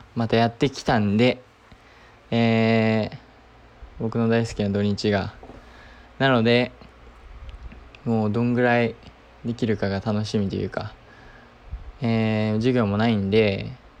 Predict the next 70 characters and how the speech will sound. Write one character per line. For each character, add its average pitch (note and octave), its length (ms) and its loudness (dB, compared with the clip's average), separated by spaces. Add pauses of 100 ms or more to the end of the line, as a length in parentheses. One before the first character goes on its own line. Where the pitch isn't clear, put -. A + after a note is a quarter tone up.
(340)
朝 A2 640 2
早 C3 140 -4
く A#2+ 200 -2
起 - 120 -18
き - 60 -14
て、 D3 440 0 (880)
え A2 220 0
ー、 - 20 0
学 A#2 140 0
校 D#3 120 2
の E3 60 2
勉 D#3+ 220 2
強 D3 200 2
を C#3+ 60 0
ね、 C#3 260 -2 (340)
と D3 80 -2
に C#3 80 0
か B2 100 2
く G#2 40 -8
午 A2 120 2
前 A#2+ 200 2
中 A#2+ 200 0
で A#2 80 4
終 A2+ 180 4
わ A#2 60 2
ら A#2 80 -4
せ - 100 -14
た G#2+ 100 0
い G#2 40 0
っ G2+ 60 -4
て - 240 -8
い G#2 40 0
う G2+ 40 -2
の G2+ 100 -2
が - 240 -6 (540)
目 A2+ 120 -8
標 G#2+ 220 -2
と A2 100 0
し - 120 -8
て A2 80 -2
あ G2+ 60 0
っ G2+ 40 -6
て、 G#2 480 -2 (680)
で、 B2+ 480 2 (160)
来 D3+ 220 4
週、 D#3 500 2
再 E3 140 -4
来 E3 180 2
週 E3+ 160 -4
に D#3 120 0
エ D#3 60 2
ッ D#3+ 40 0
セ B2 200 0
イ - 20 4
が G#2 80 2
提 G2+ 220 -2
出 - 200 -10
な G#2 80 0
ん F#2+ 160 -4
で、 G2 300 -2 (560)
そ - 100 -10
の C3+ 80 -2
エ C#3 60 -2
ッ D3 60 -2
セ C3 420 2
イ A#2+ 40 2
の A#2+ 120 0
や A#2 200 0
つ A#2 360 0
を、 D#3 340 4